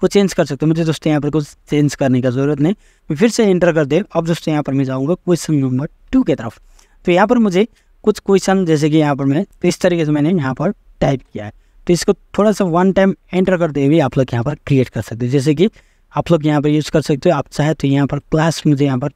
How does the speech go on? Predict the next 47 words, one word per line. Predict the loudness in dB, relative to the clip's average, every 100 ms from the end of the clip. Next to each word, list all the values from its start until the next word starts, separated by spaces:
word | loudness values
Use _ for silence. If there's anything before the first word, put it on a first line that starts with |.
| -2
थोड़ा | 0 2
सा | 0 -4 -8 -20 -20 _ _ 0
टाइप | 2 2
करना | 0 0
है, | 0 -2 -6
इस | -2
तरीके | 0 0 0
से |
यहाँ | -2 -2
पर |
क्लास | 0 0 0 -2
एट | -2
है | -4 -6
exactly, | -4 -2 0 0 -2 _ _ _ _
इसको | -10 -4 -2 -2
स्पेस | -2 -2 -2 -2
देकर | -2 -2 0
यहाँ | 0
पर | 2
यूज़ | 0 -2
कर | -2
सकते | -2
हो, | 0
इसको | -2 -4
थोड़ा | -2 -2
सा | -2
बोल्ड | -4 -4 -4
वगैरह | -4 -4
भी | -4
कर | -4 -4
सकते | -4 -2
हो। | -2 -2 _ _ -2
तो |
यहाँ | 2 2
पर | 2 2
मैं | 2
इसको | 0 0 -2 -2 -2
एंटर | 0 2 2
करते | 0 -2
हुए | -4 -4 -6
यहाँ | -4
पर | -2 0
मैं | 0 -2 -4
एक, | -4 _ -12
आ, | -10 -10
फिर | -4 -4
से | 0 -2